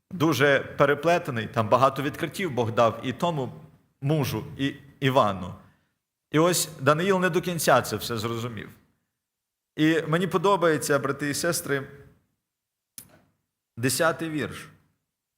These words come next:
Не до кінця він все зрозумів, але дещо він зрозумів. «Я це почув, але я не зрозумів, тому запитав: Володарю мій, яким же буде кінець всього цього?» А він відповів: «Іди, Даниїле, бо ці слова закриті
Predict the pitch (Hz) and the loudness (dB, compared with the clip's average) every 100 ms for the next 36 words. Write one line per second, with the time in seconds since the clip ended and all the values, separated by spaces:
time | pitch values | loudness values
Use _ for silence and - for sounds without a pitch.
0 | - 139 160 170 175 160 - 180 175 151 | -6 0 2 0 -2 -2 4 4 2 -2
1 | 170 143 151 139 160 180 175 139 147 143 | -2 -2 -2 -4 -2 -2 2 2 2 0
2 | 143 175 - 151 139 143 135 143 135 139 | 2 0 0 -6 -4 -6 -4 -4 -6 -8
3 | 104 101 156 175 175 160 160 - 208 170 | -8 0 2 2 -2 -4 -6 -4 -2 0
4 | 113 139 147 151 151 151 156 151 165 165 | 2 2 2 2 0 -2 -2 -4 -4 -6
5 | 143 135 135 143 151 151 156 156 123 143 | -6 -4 -4 0 0 0 2 4 4 2
6 | 170 143 139 135 123 117 131 180 202 165 | 2 2 0 -2 -4 -4 -4 -4 -2 0
7 | 160 135 190 180 180 - 151 165 185 185 | 0 2 0 2 -2 -2 -4 0 0 0
8 | - 165 160 156 151 170 147 113 - - | -2 2 2 0 -2 0 2 0 -6 -16
9 | _ _ _ _ _ - 104 120 180 190 | _ _ _ _ _ 0 2 4 2 2
10 | 190 202 202 131 156 143 214 147 127 123 | 0 -2 0 0 0 0 2 2 0 -4
11 | 117 101 95 123 - 175 - 147 143 151 | -2 -2 0 0 0 -2 -2 0 2 2
12 | 120 139 - 175 196 - 135 | 0 -2 2 0 0 -2 -2